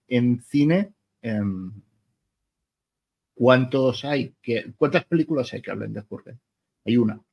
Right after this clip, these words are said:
Cuando callan las trompetas. Y, y muy de pasada,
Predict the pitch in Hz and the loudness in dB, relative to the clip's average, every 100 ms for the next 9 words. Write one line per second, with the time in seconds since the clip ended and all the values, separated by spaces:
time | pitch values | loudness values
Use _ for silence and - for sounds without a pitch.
0 | _ _ _ _ _ _ _ _ _ _ | _ _ _ _ _ _ _ _ _ _
1 | _ _ 110 104 110 131 135 120 - 107 | _ _ -4 0 4 4 4 2 0 -6
2 | 101 113 95 107 - _ _ _ _ _ | -6 -10 -14 -18 -20 _ _ _ _ _
3 | - 240 262 - _ _ _ _ 190 233 | 10 10 10 4 _ _ _ _ 0 0
4 | - _ _ 131 151 196 240 233 156 135 | -4 _ _ 2 8 12 12 12 10 4
5 | 123 113 156 180 262 | 0 -4 -4 -2 -4